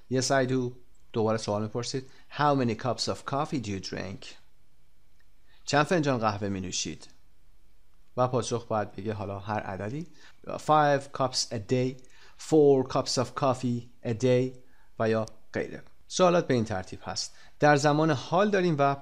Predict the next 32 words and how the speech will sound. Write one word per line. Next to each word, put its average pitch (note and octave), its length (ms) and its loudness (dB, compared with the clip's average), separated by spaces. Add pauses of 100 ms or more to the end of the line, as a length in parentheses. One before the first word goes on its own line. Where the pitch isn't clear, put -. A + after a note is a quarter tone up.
past C#3 380 0
که A#2 120 0
گذشته F#2+ 500 -2
هست. - 260 -6 (100)
Present. - 460 -4 (640)
Drink F#3 280 4
a C#3 80 6
lot C#3+ 240 6
of B2+ 160 0
coffee D3 420 2 (180)
or B2 160 6
tea. F3+ 500 -4 (420)
How G#3+ 160 6
many E3 320 0
cups? - 480 -2 (140)
می‌پرسید. G2+ 680 -4 (460)
Do D#3+ 100 8 (160)
you A#3 100 4 (140)
drink E3 280 6
a A#2+ 140 4
lot B2 340 6
of - 100 -12
coffee G2 640 -2 (160)
or G2 220 0 (100)
tea? G#2+ 560 -2 (500)
با A#2+ 100 0
هر B2+ 140 2
کدوم A#2 220 -2
از F#2 120 -4
اینا F#2+ 120 -8
می‌تونید - 320 -10
بپرسید. - 480 -10